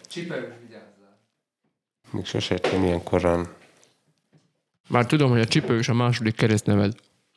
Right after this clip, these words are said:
Speaker 2: Karácsonyra is azt kaptam. Butjolokia és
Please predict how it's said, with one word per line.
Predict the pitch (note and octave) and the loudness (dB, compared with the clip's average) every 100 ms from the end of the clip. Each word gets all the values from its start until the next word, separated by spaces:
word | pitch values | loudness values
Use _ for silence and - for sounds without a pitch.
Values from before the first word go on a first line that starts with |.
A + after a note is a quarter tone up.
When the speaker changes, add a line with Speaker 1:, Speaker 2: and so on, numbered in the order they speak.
| _ _ _ - - - - - - - _ _ _ _ _ _ _ - - - - - - | _ _ _ -4 -4 -6 -20 -20 -20 -20 _ _ _ _ _ _ _ -10 -10 -14 -20 -10 0
Speaker 2:
Karácsonyra | - F#2+ F#2 - F2+ F2 | 2 4 4 4 4 4
is | F2 - | 4 2
azt | G2+ | 0
kaptam. | - F2+ - F#2+ F#2+ - - - _ _ _ _ _ _ - | 0 0 0 0 0 -2 -18 -20 _ _ _ _ _ _ -2
Butjolokia | G2+ A2+ - F#2 F2+ F2+ F#2 F#2+ G2+ | 2 2 4 4 4 2 2 4 4
és | F2 E2+ - | 2 0 -2